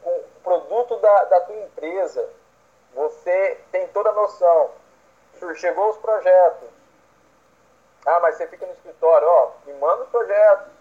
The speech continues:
Ah, eu não sei mexer no autocad da vida, me manda em P D F. Pô, você poderia me ajudar aqui no final do dia, você podia me explicar, ler esse projeto aqui pra poder tentar te ajudar. Quando você pedir, eu lembrar,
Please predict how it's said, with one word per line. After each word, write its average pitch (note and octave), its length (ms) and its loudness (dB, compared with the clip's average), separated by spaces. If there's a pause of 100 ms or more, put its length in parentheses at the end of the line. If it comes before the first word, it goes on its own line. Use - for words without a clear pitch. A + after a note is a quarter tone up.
(560)
Ah, G#3 200 2
eu G#3 80 -4
não G#3 100 -6
sei G#3+ 220 -6
mexer G3+ 420 -6
no G3 80 -2
autocad G3 640 4
da F#3+ 140 4
vida, F#3 280 -12
me E3 120 -6
manda G#3+ 180 0
em G#3+ 60 -6
P - 120 -2
D - 60 -4
F. G#3 480 4 (220)
Pô, G#3 180 0 (240)
você F#3 140 -14
poderia G3 400 -4
me G#3+ 100 -4
ajudar G3 360 0
aqui G3+ 160 -8
no - 40 -20
final F#3+ 240 0
do E3+ 140 -8
dia, F#3 200 -10
você - 120 -12
podia F3+ 240 -8
me G3 40 -8
explicar, F#3 500 2
ler F3 220 -4
esse E3+ 120 -14
projeto D#3+ 480 -2
aqui E3+ 160 -18
pra F3 100 0
poder F3 280 -6
tentar F3+ 320 0
te F3 100 -10
ajudar. E3 720 -2
Quando F#3 180 -2
você F#3+ 100 -8
pedir, E3 320 -14
eu F#3+ 140 -4
lembrar, F3 280 2